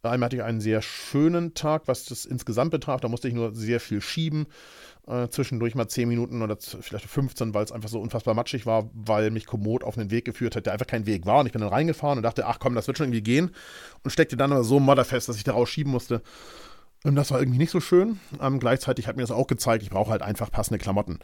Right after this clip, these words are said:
Also, ähm, ich bin an dem einen Tag jetzt Mitte der Woche gefahren bei so rund null Grad und das mit normalen Sommerbike-Schuhen,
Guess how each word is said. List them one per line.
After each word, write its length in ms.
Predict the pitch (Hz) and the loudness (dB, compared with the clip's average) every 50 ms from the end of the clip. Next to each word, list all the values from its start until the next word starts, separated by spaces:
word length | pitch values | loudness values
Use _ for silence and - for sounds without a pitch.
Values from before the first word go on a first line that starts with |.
| - - - - - - - | -14 -20 -20 -20 -20 -20 -16
Also, 480 | - - 107 113 110 107 107 107 107 - | -8 -4 -2 -2 0 0 0 0 0 0
ähm, 200 | - 110 104 98 | -2 -2 -4 -4
ich 100 | 95 - | -4 -2
bin 220 | - 120 120 113 - | 0 0 0 0 0
an 160 | - 110 104 | -2 0 0
dem 340 | 107 107 107 107 104 107 107 - - - - - - | 0 0 0 0 -2 -4 -6 -10 -16 -20 -20 -14 -8
einen 400 | 107 107 127 135 143 139 131 - | -4 -2 0 0 0 0 -2 -2
Tag 380 | - 127 120 120 127 - - | -2 -2 -2 0 -2 0 -2
jetzt 200 | 120 113 - - | -2 -2 0 0
Mitte 220 | 110 127 - 165 127 | 0 0 2 2 2
der 160 | 117 113 107 | 2 4 4
Woche 220 | 120 - - 120 | 2 2 0 -2
gefahren 520 | 107 107 - - 117 107 110 113 117 110 98 | -2 -4 -2 0 0 2 2 2 0 0 2
bei 360 | 101 98 98 104 101 101 98 - - _ _ - - - - - | 2 2 4 2 2 0 -2 -6 -12 _ _ -20 -20 -20 -12 -2
so 120 | - 120 | 0 0
rund 260 | 113 - 143 156 151 - | 4 6 6 6 6 4
null 220 | 135 135 131 123 | 4 4 4 4
Grad 480 | 101 95 101 110 120 135 147 143 - - | 2 2 2 4 6 6 4 2 0 -6
und 320 | - 113 120 117 - - | -4 -2 -2 0 0 0
das 180 | 113 113 - - | 0 0 0 0
mit 220 | 117 113 - 123 | 0 0 0 2
normalen 680 | 113 110 107 107 110 117 123 131 127 123 123 120 117 | 2 4 4 4 4 4 4 4 4 4 2 2 2
Sommerbike-Schuhen, 1000 | 101 110 120 147 147 139 127 - 117 117 120 - - - - 117 113 117 117 113 | 2 4 4 6 6 6 6 6 6 6 4 2 -2 -2 0 2 2 2 2 0